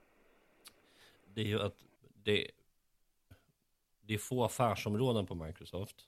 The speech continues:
eh, som har ett lika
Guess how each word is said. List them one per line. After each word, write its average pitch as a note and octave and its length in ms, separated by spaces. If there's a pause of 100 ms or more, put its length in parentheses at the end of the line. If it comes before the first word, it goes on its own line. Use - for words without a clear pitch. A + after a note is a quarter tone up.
(720)
eh, D#2 960
som - 180
har F#2 140
ett - 120
lika F#2 760